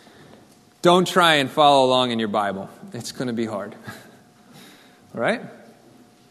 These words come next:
Okay, let's get started. "In the beginning, God created the heavens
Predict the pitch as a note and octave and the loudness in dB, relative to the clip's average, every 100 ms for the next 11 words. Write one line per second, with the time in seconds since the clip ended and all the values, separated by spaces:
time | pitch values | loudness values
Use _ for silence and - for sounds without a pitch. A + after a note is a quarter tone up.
0 | _ _ - G3+ D#3+ B2 - - - B2+ | _ _ -14 -10 -8 -10 -14 -20 -18 -12
1 | C3 - - A#2 A2 A2+ - - _ _ | -10 -8 -6 -6 -6 -12 -20 -20 _ _
2 | _ _ _ _ _ _ _ _ _ _ | _ _ _ _ _ _ _ _ _ _
3 | _ _ _ _ - - - - _ _ | _ _ _ _ -20 -20 -20 -20 _ _
4 | - - _ _ _ _ _ _ E3+ F#3+ | -20 -20 _ _ _ _ _ _ -2 0
5 | A3 G3+ E3 C3 A2+ G#2+ A#2+ D3 - - | 0 0 0 -2 -4 -6 -8 -12 -18 -20
6 | - _ _ - C3 C3+ D#3+ E3 D#3+ - | -20 _ _ -10 -2 -2 -2 -4 -10 -12
7 | D3+ C3 A2+ G#2 G2+ G2 - - _ _ | -6 -4 -4 -6 -10 -12 -18 -20 _ _
8 | _ A#2 A#2 - D3 D3 E3 E3 E3+ E3 | _ -10 -8 -6 -6 -6 -8 -8 -10 -12
9 | - | -14